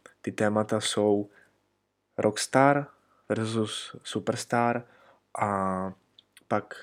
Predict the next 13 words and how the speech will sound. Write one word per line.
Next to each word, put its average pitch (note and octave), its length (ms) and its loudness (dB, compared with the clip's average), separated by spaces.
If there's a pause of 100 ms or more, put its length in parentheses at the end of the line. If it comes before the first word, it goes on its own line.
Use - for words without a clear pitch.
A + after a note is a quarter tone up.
(240)
v - 100 -20
podstatě G#2+ 420 0
radikální G#2+ 500 0
otevřenost, G#2+ 520 -4
nebo, G#2 340 -2 (540)
o, F2+ 600 -4 (1080)
co - 120 0
je G#2+ 60 2
to A2+ 120 2
vlastně A2 280 0
radikální G#2+ 420 2
otevřenost, F#2+ 640 -4
jo? F#2+ 160 -8